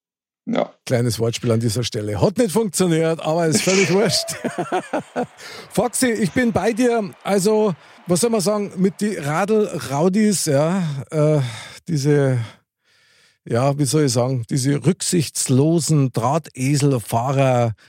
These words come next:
Speaker 2: denen sollte man die Luft aus dem Reifen lassen. Dann ging es zu Fuß und dann kommen wir vielleicht ein bisschen zum Nachdenken.
Speaker 1: Ja.
Speaker 2: Ja. Foxy, ich danke dir sehr für diese moralische Aufklärungssendung. Ich finde es gut, das wieder ins Gedächtnis gerufen zu haben.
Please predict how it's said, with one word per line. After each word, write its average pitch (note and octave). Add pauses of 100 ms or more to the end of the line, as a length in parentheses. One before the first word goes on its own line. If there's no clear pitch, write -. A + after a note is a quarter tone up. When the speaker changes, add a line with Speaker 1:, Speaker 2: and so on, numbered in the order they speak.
(160)
Speaker 2:
denen D3+
sollte C3+
man B2+
die C3
Luft -
aus A#2+
dem B2+
Reifen A#2
lassen. A#2+
Dann A#2+
ging D3+
es B2
zu -
Fuß C4
und E3+
dann D3+
kommen D3+
wir D3+
vielleicht C3
ein C#3
bisschen C#3+
zum A#3
Nachdenken. A2+ (680)
Speaker 1:
Ja. F#2
Speaker 2:
Ja. C#3 (360)
Foxy, G3+
ich F#3+
danke F#3
dir G#3
sehr F3
für F#3+
diese F3+
moralische E3
Aufklärungssendung. D#3
Ich D#3
finde G3
es -
gut, F#3+
das E3
wieder E3+
ins D#3+
Gedächtnis E3
gerufen D#3+
zu C3+
haben. D#3